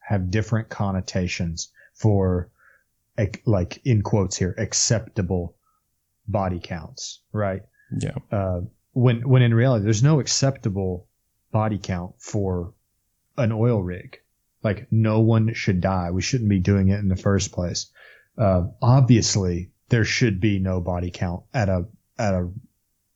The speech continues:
Speaker 1: marathon. Um, but it's, it's just, um, it's interesting how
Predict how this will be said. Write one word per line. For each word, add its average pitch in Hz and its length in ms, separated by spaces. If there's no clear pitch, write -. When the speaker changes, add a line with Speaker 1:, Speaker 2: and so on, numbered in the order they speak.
Speaker 1:
marathon. 117 800
Um, 92 500
but 123 140
it's, - 360
it's - 280
just, - 520
um, 90 600
it's 127 220
interesting 117 920
how 104 680